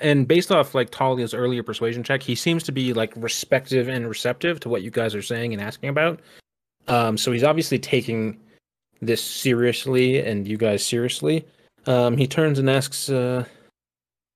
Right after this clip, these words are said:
well, uh, yes, there's a, there's a, a records office of Athenian military,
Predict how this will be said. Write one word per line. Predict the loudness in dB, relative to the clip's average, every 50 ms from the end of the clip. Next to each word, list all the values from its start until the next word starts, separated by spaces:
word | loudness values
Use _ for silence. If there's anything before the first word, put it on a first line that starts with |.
| _ _ _ _ _ _ _ _ _ _ _ _
well, | -6 -4 -4 -4 -6 -12 _ _ _ _ _ _ _ _ _ _ _ _ _ _ _ _ _ _ _ _ _ _ _ _ _ _ _ _ -4
uh, | -2 -2 -2 -2
yes, | 2 4 4 2 2 0 0 4
there's | 6 6 6 6 4 4 4
a, | 6 6 8 8 6 4
there's | 2 0 0 0 0
a, | 0 0 0 -2 -4 -12 _ -20 _ _ _ _ _ _ _ _ _ _ _ _ _ _ _ -4
a | -2 0 0 0
records | 2 2 0 0 2 0 -2 -2 2 2
office | 2 2 2 0 -2 -2 -2 0
of | 0 0 0 0 -4 -8 -12 -10 -10
Athenian | -6 -4 -4 -2 -2 -2 -2
military, | -2 -2 -2 -2 0 0 0 0 2 0 0 -2 -2 -2 -4 -6